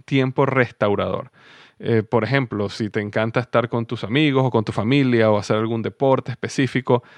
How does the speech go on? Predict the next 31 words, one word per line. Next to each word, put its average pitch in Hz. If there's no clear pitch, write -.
ese 120
día 143
es 143
un 143
día 135
de 131
restauración, 120
un 110
día 117
donde 123
no 127
es 139
sobre 143
responsabilidades, 117
sino 117
es 123
un 127
día 127
de 120
descanso, 135
es 117
un 120
día 120
donde 117
haces 113
las 120
actividades 113
que 123
tienes 107
pasión. 127
Pero 123